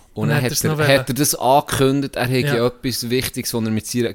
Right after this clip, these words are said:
Speaker 1: Community will
Speaker 2: Mhm.
Speaker 1: teilen
Speaker 2: Mhm.
Speaker 1: und mit seinen Heiden. Und er ist ein Livestream gsi, wo sie ist gsi und er. Sie ist zugeschaltet gsi in seinen Livestream, von ihrem Profil
Speaker 2: Mhm.
Speaker 1: aus, YouTube-Profil.
Speaker 2: Mhm.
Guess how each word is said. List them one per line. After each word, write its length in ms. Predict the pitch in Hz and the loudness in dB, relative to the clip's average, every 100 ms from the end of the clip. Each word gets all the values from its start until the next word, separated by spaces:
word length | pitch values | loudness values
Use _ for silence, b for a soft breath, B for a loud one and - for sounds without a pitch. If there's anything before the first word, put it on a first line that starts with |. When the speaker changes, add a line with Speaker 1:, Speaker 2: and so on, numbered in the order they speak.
| - | -10
Speaker 1:
Community 920 | - 123 120 123 131 131 - 127 123 - | -4 2 2 2 2 0 0 0 0 -4
will 160 | 113 127 | -4 -2
Speaker 2:
Mhm. 120 | 143 | 0
Speaker 1:
teilen 420 | 117 117 123 127 - - | 0 0 -4 -8 -12 -10
Speaker 2:
Mhm. 320 | 147 139 139 - - | -8 -6 -8 -12 -2
Speaker 1:
und 120 | 123 | 2
mit 120 | 117 | 2
seinen 260 | - 127 110 | 2 0 2
Heiden. 440 | 110 117 127 120 110 B B B B B B B B B - | 2 2 2 0 -4 B B B B B B B B B -4
Und 180 | 117 113 | -2 0
er 240 | 120 135 | 0 -2
ist 240 | 135 - - | -2 -4 -2
ein 80 | 107 | 0
Livestream 520 | 113 143 - 139 143 | 0 0 -2 -2 -2
gsi, 260 | - 151 117 | -2 -2 -2
wo 120 | 113 | -2
sie 520 | 110 117 127 139 - | -2 -2 -2 -4 -8
ist 340 | - 127 - - | -8 -8 -6 -6
gsi 260 | - 135 | -4 -2
und 100 | 117 101 | -2 0
er. 280 | 117 135 - - _ _ - | -2 -4 -8 -18 _ _ -12
Sie 240 | - 139 | -2 -2
ist 140 | 143 - | 0 0
zugeschaltet 720 | 156 190 - 170 175 - 170 | 2 2 2 0 -2 -6 -4
gsi 220 | - 175 | -2 -2
in 160 | 156 | -4
seinen 180 | 123 143 | -4 -4
Livestream, 680 | 143 147 143 - 135 143 180 180 - - | -6 -6 -8 -8 -8 -8 -10 -14 -20 -20
von 180 | - 123 - | -6 -4 2
ihrem 460 | 131 160 175 175 - | 4 4 2 0 -2
Profil 380 | 156 151 147 160 | 0 2 4 2
Speaker 2:
Mhm. 60 | 165 | 2
Speaker 1:
aus, 100 | 160 | -2
YouTube-Profil. 640 | 165 - 160 156 151 143 | -6 -6 -10 -8 -6 -4
Speaker 2:
Mhm. 120 | 151 | -6